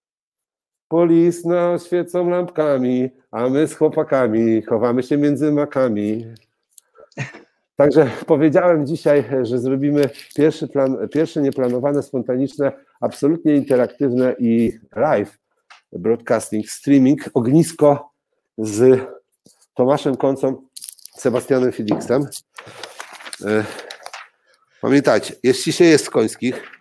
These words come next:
zajmujesz się człowiek muzyką, pierwsza rzecz podstawowa, którą się nabywa na targu z rana, codziennie. Bez tego nie chodzi się spać.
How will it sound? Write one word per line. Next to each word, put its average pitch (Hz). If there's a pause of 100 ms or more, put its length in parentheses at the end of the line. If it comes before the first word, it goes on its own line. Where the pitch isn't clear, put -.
(380)
zajmujesz 147
się 147
człowiek 143
muzyką, 123 (300)
pierwsza 156
rzecz 143
podstawowa, 139
którą 135
się 131
nabywa 123
na 123
targu 120
z 104
rana, 101 (260)
codziennie. 101 (160)
Bez 110
tego 131
nie 123
chodzi 107
się 98
spać. -